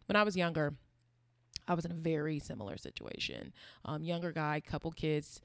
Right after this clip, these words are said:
uh, different women. Not a judgment, just an observation. This is sort of what I had got myself involved in. Um, I, too,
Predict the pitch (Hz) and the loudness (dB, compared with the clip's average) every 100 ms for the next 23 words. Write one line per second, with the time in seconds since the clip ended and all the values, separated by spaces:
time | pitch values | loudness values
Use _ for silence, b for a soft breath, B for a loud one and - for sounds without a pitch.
0 | B B - - 143 165 165 - 156 151 | B B -12 -6 -2 0 0 -2 -2 -2
1 | 143 - B 165 175 180 175 170 185 196 | -4 -8 B 2 2 6 4 4 2 0
2 | 151 - 170 151 - 160 160 151 156 156 | -2 -2 0 0 0 2 2 2 2 2
3 | 151 151 - 156 151 151 147 135 147 - | 2 0 0 2 2 2 2 2 0 -2
4 | 147 - 135 - 131 147 147 127 117 - | -2 -2 -2 0 -2 -2 -2 -2 -2 -2
5 | 95 90 170 B B B - 156 156 156 | -4 -4 -6 B B B -4 -2 0 -2
6 | 151 - b b 156 147 160 - 320 254 | -4 -8 b b 0 2 2 2 4 6
7 | 165 | 4